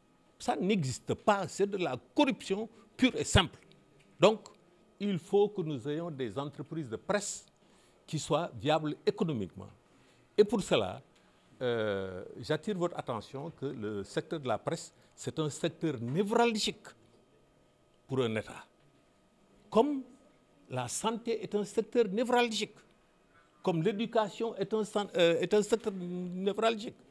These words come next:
comme l'agriculture dans un pays qui importe tout ce qu'il mange. Ok ? Et dans le secteur de la presse également, euh, c'est un secteur névralgique. Pourquoi ? Aujourd'hui, la presse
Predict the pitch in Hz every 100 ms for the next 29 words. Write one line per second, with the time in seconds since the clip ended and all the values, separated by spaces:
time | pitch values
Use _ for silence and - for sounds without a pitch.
0 | - - - - 220 170 196 214 220 269
1 | 240 262 262 127 - - - _ _ -
2 | 175 160 202 - 202 220 226 - - -
3 | - 185 - 226 185 220 - - 262 240
4 | 247 247 233 240 175 - - _ _ _
5 | _ _ - 208 220 - _ _ - _
6 | - - - 180 190 123 151 143 - 175
7 | 196 160 135 113 - 160 - 123 107 92
8 | 98 135 _ _ _ _ _ - 113 143
9 | 143 127 147 - - 139 117 104 95 90
10 | - 240 240 185 - - - - - -
11 | _ - - - - 214 214 214 165 151
12 | 165 202 - - - _ _ _ 117 120
13 | 131 - 196 190 -